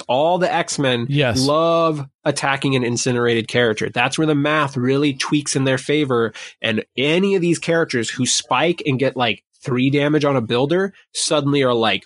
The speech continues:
Speaker 2: Yeah.
Speaker 1: "What? Let's do this.
Speaker 2: <laughs>
Speaker 1: X-Men
Speaker 2: Yeah, it's
Speaker 1: assemble."
Speaker 2: true.
Speaker 1: Yeah. <laughs> Like,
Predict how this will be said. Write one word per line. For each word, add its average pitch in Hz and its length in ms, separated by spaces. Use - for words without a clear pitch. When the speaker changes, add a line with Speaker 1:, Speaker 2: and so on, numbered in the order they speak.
Speaker 2:
Yeah. 113 240
Speaker 1:
"What? 466 800
Let's 311 260
do 427 320
this. 415 420
Speaker 2:
<laughs> - 520
Speaker 1:
X-Men 320 460
Speaker 2:
Yeah, 370 60
it's 339 100
Speaker 1:
assemble." 359 440
Speaker 2:
true. 240 260
Speaker 1:
Yeah. 359 680
<laughs> - 40
Like, 196 320